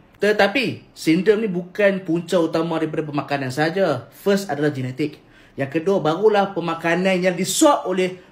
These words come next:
orang tua. Ha, sebab tu jadi parent ni bukan mudah. Ha, bukan tahu buat anak je korang. Kena tahu. Jadi, parent skill tu paling penting. Nak jaga anak, nak besarkan anak. This most important.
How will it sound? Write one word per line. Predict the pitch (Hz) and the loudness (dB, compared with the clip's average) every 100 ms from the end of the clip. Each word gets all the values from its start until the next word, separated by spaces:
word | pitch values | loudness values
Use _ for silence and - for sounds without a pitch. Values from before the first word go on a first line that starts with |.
| _ | _
orang | 143 156 160 160 | -2 0 -2 -2
tua. | 165 127 - - _ - | -2 -2 -4 -12 _ -8
Ha, | 147 170 151 | -4 -4 -4
sebab | - 143 | -4 -4
tu | 190 | -4
jadi | 147 147 | -6 -4
parent | 143 151 | -2 -2
ni | 165 165 | -2 -4
bukan | 180 | -4
mudah. | 220 277 214 - _ _ _ - | 2 2 2 -6 _ _ _ -12
Ha, | 123 208 175 147 | -8 -6 -6 -6
bukan | 147 143 - | -6 -6 -4
tahu | 139 135 | -2 -2
buat | 139 131 | -4 -4
anak | 175 | -6
je | 151 | -6
korang. | 196 214 202 170 - - | -4 -4 -4 -6 -12 -10
Kena | 156 | -8
tahu. | 160 233 247 208 | -2 2 4 4
Jadi, | 240 262 - - - - | 0 -4 -10 -20 -20 0
parent | 226 233 262 | 2 4 2
skill | - - 302 277 | -4 0 4 6
tu | 269 | 4
paling | 233 240 | 0 -2
penting. | 233 277 254 190 123 _ - | -2 -4 -2 -6 -10 _ -4
Nak | 196 160 | -2 -2
jaga | 170 196 220 220 | -4 0 2 2
anak, | 233 202 185 | 2 -2 -2
nak | |
besarkan | 185 202 214 208 208 220 | -4 -2 -2 0 -2 0
anak. | 156 - - - | -4 -8 -18 -16
This | 165 156 | -12 -4
most | 220 185 | -2 -2
important. | 180 175 170 120 | -6 -6 -4 -6